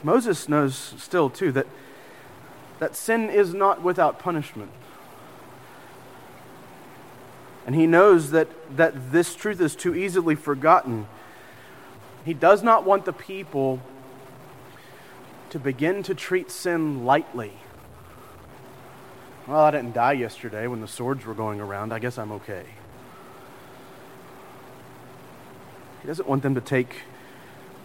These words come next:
sin lightly. Calvin says this, "M-, Moses would humble them by setting the greatness of their crime before them in order that they may earnestly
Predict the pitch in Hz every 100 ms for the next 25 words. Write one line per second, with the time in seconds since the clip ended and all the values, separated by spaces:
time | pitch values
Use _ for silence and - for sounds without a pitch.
0 | - - 135 120 113 110 104 - - -
1 | - - - 117 123 - 104 104 139 135
2 | 131 123 - 117 110 120 113 123 123 135
3 | 135 170 175 165 - 135 131 107 185 180
4 | 123 117 104 90 - - - - - -
5 | - - - - - - - - 127 120
6 | - 170 180 180 135 120 127 151 190 170
7 | - 135 131 127 - - 147 156 160 143
8 | 131 - 143 147 120 107 95 92 - -
9 | - - 127 143 165 151 143 151 147 135
10 | - 143 185 185 175 180